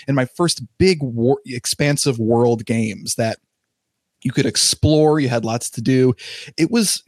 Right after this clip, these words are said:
genuinely fun for me. Uh, and then, uh, one of the lesser known games that I actually fell head over heels in love with was this, uh, Mega Man clo-, cl-,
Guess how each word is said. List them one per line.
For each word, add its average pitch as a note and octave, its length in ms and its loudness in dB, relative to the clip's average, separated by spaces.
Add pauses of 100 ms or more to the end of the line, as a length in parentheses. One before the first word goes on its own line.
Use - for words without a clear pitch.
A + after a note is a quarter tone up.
(100)
genuinely C#3+ 760 4
fun D#3+ 360 0
for A2+ 180 -8
me. - 260 -8 (960)
Uh, A2+ 380 0 (360)
and D3 220 4
then, D#3 240 4 (100)
uh, B2+ 260 2 (240)
one C#3+ 280 2
of D3+ 160 0
the C3 220 2
lesser D#3 320 2
known A#2 180 4
games A2 380 -2
that A2+ 260 0
I C3 100 2
actually C#3+ 260 0
fell C3 380 0 (100)
head F3 220 0
over E3+ 140 2
heels C#3 240 2
in A2+ 100 2
love A#2 160 2
with A2 200 0
was A#2 220 0
this, A#2 240 0 (380)
uh, A#2 140 2
Mega C#3+ 260 4
Man A2 300 0
clo-, A2 320 0 (200)
cl-, - 120 -8